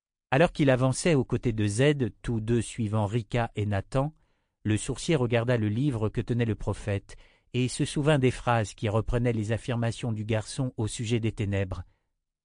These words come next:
Non, » décida-t-il, « il ne délirait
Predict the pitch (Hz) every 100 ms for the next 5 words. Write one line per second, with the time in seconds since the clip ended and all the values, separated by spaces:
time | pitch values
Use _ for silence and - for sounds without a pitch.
0 | _ 113 104 101 - _ _ _ 113 107
1 | - 104 101 - 110 104 - _ _ _
2 | _ _ _ 135 123 120 113 131 143 143
3 | 104